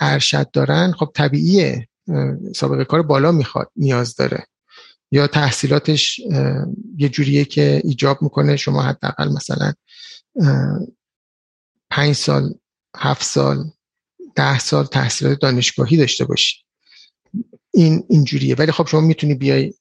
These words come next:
اه، رو اون، اه، شغل بشینی، از خارج از یو ان هم بیای اولین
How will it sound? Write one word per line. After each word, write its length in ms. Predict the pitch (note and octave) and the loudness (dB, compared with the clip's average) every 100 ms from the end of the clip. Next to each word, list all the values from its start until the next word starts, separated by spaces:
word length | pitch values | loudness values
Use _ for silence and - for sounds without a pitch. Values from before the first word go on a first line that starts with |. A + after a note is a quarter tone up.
| A#3+ | -4
اه، 300 | C#3+ C3+ C#3 - - - | -2 -2 -2 -6 -10 -12
رو 220 | F3+ D3 | -2 2
اون، 300 | D3 C#3 C#3+ - E4+ | 2 2 -2 -10 -6
اه، 240 | G#3 - - | -4 -4 -4
شغل 380 | - C#3 B2 C3 | 0 0 0 2
بشینی، 640 | D#3 - F3 E3 D#3+ E3+ | 2 4 4 6 4 2
از 240 | D#3+ D#3 - | 0 -2 0
خارج 260 | D3+ C#3 | 0 2
از 180 | C#3 C3 | 0 -2
یو 100 | C3+ | -2
ان 140 | D3+ | 0
هم 140 | D3+ D3+ | 0 2
بیای 200 | D#3 D#3+ | 2 2
اولین 480 | C#3+ B2+ C#3 C#3+ | -2 -2 -2 -2